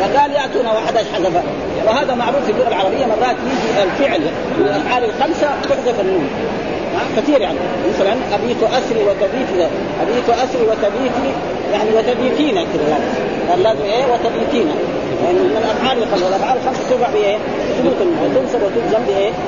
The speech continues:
فهنا كان قال يقول: "إيه؟ يأتوننا". يصير الواو، النون الأولانية نون الرفع، نون الأفعال الخمسة، والثانية ضمير. وهذا حين قال: "يأتون"، وبعضهم قال يشدد، وهذا قال: "بنون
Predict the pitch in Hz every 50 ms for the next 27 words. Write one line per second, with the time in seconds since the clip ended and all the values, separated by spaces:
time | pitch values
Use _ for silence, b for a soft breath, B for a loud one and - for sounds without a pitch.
0 | - - - - - - - 170 175 240 262 220 - 247 262 254 165 202 226 226
1 | 214 214 202 180 226 202 190 196 233 240 - - - - 339 - 220 - - 262
2 | 262 240 226 247 247 226 196 165 151 143 147 147 151 151 147 151 - 147 147 143
3 | 143 - - 135 135 131 131 127 131 131 131 131 139 - - - - - - -
4 | - - - 233 247 240 226 208 214 214 240 262 269 269 262 247 196 214 220 233
5 | 269 294 269 240 233 233 226 233 233 233 240 277 311 320 294 269 277 277 262 240
6 | 214 214 190 - 190 - - - - - - - - 165 196 220 214 202 220 214
7 | - 214 233 233 220 190 - 202 180 - - - - - - - - - - -
8 | - - - - - - 302 - 262 277 285 302 302 311 294 277 320 359 415 370
9 | 277 - - - - - - - - - - - - - - - - - - 139
10 | - - - - 127 131 - 190 214 254 285 277 254 - 294 302 277 277 285 302
11 | 285 262 247 214 - 190 151 - - - - - - - 262 262 302 302 285 277
12 | 269 247 240 269 262 247 226 - - 214 170 185 330 302 170 180 - - - 208
13 | 233 233 226 220 214 220 214 208 - 349 - - - - - - - 208 214 190
14 | 220 247 277 254